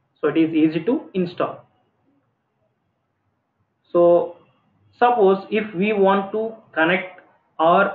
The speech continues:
make a connection between Jenkins and your Git, you need some plugin.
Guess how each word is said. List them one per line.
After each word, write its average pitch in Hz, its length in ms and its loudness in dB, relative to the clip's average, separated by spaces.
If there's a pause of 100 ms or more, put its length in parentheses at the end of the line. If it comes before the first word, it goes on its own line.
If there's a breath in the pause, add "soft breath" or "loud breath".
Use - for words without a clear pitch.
make 170 220 -4
a 196 120 0
connection 170 400 -4
between 160 320 -4
Jenkins 175 480 -4
and 196 460 -2
your 185 260 2
Git, 254 280 -4 (100)
you 214 240 0
need 349 240 2
some 247 220 -2
plugin. 131 340 -2